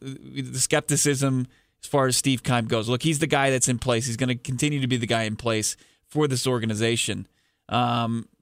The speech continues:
it, it's just, we're just asking, eh, hopefully, him to, to learn from his mistakes. We haven't seen that so far,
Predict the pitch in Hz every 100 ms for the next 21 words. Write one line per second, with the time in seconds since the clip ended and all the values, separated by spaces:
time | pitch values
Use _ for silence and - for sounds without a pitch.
0 | _ 143 139 139 135 147 139 151 135 143
1 | 143 143 143 156 135 - _ 95 139 -
2 | 123 139 156 - 147 143 143 - 131 143
3 | 139 143 139 139 135 156 - 131 117 131
4 | 151 165 175 170 151 156 - 208 190 -
5 | 127 127 143 139 - 165 151 139 - -
6 | 139 - 180 170 131 117